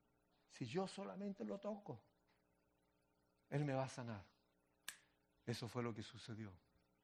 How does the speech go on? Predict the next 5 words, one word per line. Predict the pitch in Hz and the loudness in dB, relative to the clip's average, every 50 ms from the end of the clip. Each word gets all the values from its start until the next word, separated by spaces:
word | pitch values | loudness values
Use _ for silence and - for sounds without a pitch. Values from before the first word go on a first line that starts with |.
| _ _ _ _ _ _ _ - _ _ _ _ - - _ _ _ _ _ - | _ _ _ _ _ _ _ -20 _ _ _ _ -20 -20 _ _ _ _ _ 0
Yo | 113 107 143 170 185 185 185 190 202 190 160 - - - _ _ | 10 12 12 12 12 12 12 12 12 12 6 -2 -8 -16 _ _
soy | _ - - - 165 165 170 175 175 | _ -2 10 12 12 12 12 12 12
suficiente | - - - 160 - - 156 - - - 180 170 160 127 - 117 104 98 95 - - - _ - _ _ _ _ _ _ | 10 8 8 6 8 8 2 2 8 10 10 10 10 6 4 0 -2 -2 -2 -6 -12 -20 _ -20 _ _ _ _ _ _
para | - 127 120 120 | 6 8 8 8
sanar. | 110 - 123 117 120 120 110 92 - - | 4 2 2 4 4 4 4 4 2 -4